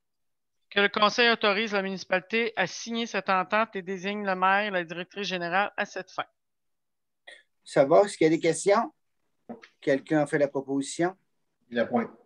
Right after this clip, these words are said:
Speaker 2: Guy Lapointe. Quelqu'un demande le vote ? C'est adopté. Alors, appui au projet de loi C trois cent treize. Euh, euh, je ne sais pas si, si on n'est pas dépassé la date, mais en tout cas,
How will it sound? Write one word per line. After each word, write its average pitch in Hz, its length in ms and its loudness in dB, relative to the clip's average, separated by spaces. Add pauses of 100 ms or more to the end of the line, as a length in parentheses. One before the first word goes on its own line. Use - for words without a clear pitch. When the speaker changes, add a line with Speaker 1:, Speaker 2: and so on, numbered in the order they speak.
(260)
Speaker 2:
Guy 123 180 -10
Lapointe. 139 420 -4
Quelqu'un 143 360 -2
demande 131 280 -2
le 127 80 -2
vote ? 147 260 0 (960)
C'est 185 500 6
adopté. 156 600 -4 (340)
Alors, 160 480 0
appui 156 380 -4
au 190 80 4
projet 160 340 -6
de 143 80 -10
loi 175 240 -4
C 175 440 -6 (260)
trois 147 240 0
cent 135 280 -6
treize. 147 800 -4 (560)
Euh, 143 340 2 (320)
euh, 147 240 0
je 151 100 -6
ne 160 40 -4
sais 190 160 -4
pas 208 160 -6
si, - 260 -6 (220)
si - 240 -10
on 143 100 0
n'est 156 140 2
pas 170 160 4
dépassé 151 540 0
la 147 140 2
date, 165 340 -2
mais 151 80 -6
en 139 80 -8
tout - 120 -20
cas, 151 160 -10